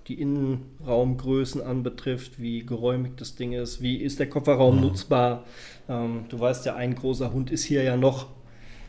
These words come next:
Speaker 1: äh, den man irgendwie im Ernstfall unterbringen muss. Und ich bin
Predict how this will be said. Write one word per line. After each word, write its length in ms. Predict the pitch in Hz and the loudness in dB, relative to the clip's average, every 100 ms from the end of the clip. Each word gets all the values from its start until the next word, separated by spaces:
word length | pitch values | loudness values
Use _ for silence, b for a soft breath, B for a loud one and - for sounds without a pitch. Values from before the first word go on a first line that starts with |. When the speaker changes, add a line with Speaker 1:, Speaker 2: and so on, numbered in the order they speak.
| - | -8
Speaker 1:
äh, 160 | 131 127 | -4 0
den 200 | 131 131 | 4 4
man 120 | 127 | 4
irgendwie 320 | 139 131 131 | 4 2 2
im 80 | 127 | 2
Ernstfall 380 | 127 127 - 131 | 0 -2 -2 -2
unterbringen 500 | 139 139 127 131 127 | 0 0 2 2 2
muss. 420 | 127 131 - - | 2 2 2 0
Und 320 | - 120 120 117 | -2 0 0 0
ich 180 | 160 - | 2 4
bin 260 | 214 202 | 4 2